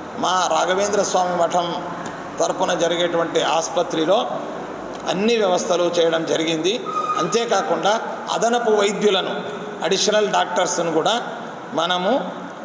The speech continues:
రాయచూరుకు చెందినటువంటి నవోదయ మెడికల్ కాలేజ్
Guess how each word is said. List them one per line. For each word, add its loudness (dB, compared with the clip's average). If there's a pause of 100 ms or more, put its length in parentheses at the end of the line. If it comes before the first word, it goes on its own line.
(120)
రాయచూరుకు 2
చెందినటువంటి 0
నవోదయ 2 (840)
మెడికల్ -2
కాలేజ్ 0